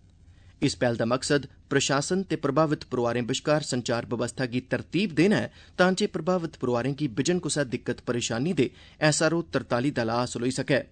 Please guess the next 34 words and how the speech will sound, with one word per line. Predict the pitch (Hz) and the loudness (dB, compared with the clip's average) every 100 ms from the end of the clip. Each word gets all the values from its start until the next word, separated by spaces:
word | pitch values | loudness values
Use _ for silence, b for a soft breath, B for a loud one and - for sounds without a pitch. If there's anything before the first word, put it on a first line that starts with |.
| _ - b b | _ -20 b b
लोकें | 131 113 123 | -2 0 -2
गी | 110 | -2
सलाह् | 120 151 | 0 0
दित्ती | 135 - 131 | -2 -2 0
गेई | 131 117 | 2 2
ऐ | 131 131 B - | 0 0 B 0
जे | 147 | 4
ओह् | 156 - | 4 2
एह्कड़े | 147 165 175 | -2 2 2
मामलें | 127 117 120 | 2 0 -2
सरबंधी | 123 120 120 123 143 | -2 -4 -4 -2 0
अपनी | 123 123 | 0 -4
कुसै | - 127 135 | -4 -4 -2
बी | 139 | -2
मसले | 113 110 117 | -4 -4 -4
दे | 117 127 | -4 -2
हल | 131 120 | 0 0
आस्तै | 147 143 110 b b | 0 -2 -4 b b
इस | 151 - 113 110 | 0 0 -4 -4
नंबरै | 117 110 160 | -2 0 0
पर | - 110 - - 127 | 0 -8 -8 -6 -2
राबता | 110 - 113 | -4 -2 -4
करन। | 123 139 123 - - - - b b b b 165 | 2 2 2 -2 -16 -20 -20 b b b b 4
पुंछ | 208 180 | 4 4
दे | 208 | 4
डिप्टी | 190 - | 4 0
कमिशनर | 196 190 - 214 | 0 0 0 0
विकास | 170 165 151 | 2 0 0
कुंडल | 160 160 185 | 0 2 2
होरें | 185 196 | 2 0
विकास | 139 135 127 - | 0 0 0 0
दी | 143 | -2
तांघ | 139 143 170 | 0 0 0
आह्ले | 139 | 0